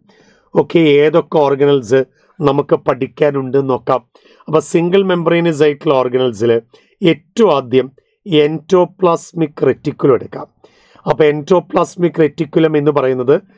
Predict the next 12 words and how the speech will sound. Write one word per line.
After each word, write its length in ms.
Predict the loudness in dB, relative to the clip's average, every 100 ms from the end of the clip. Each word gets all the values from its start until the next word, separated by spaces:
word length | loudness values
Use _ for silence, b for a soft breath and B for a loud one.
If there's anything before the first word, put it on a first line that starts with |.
| b b
നമ്മുടെ 300 | -2 0 0 0
ന്യൂക്ലിയസിനോട് 840 | 0 0 0 0 0 0 0 2 2 -2 0
ചേർന്നിട്ട് 640 | 0 0 -2 -4 0 0 0 b b _
കാണുന്ന 380 | -2 0 0 -2 -4
സ്ട്രക്ചറാണ്. 640 | -8 -8 -4 -6 -6 -12 -20 b b b b b 2
ഈ 20 | 2 0
എൻഡോപ്ലാസ്മിക് 720 | 0 0 0 -2 -2 -2 -2
റെറ്റിക്കുലത്തിൻ്റെ 580 | -2 0 0 0 0 0 0
main 220 | 0 0 0 0
ജോലി 260 | 2 0 -4 b b b b
നോക്ക്, 300 | -2 2 0 0 b b b 0 2
ലിപ്പിഡ്സ് 600 | 0 -2 -2 -2 -2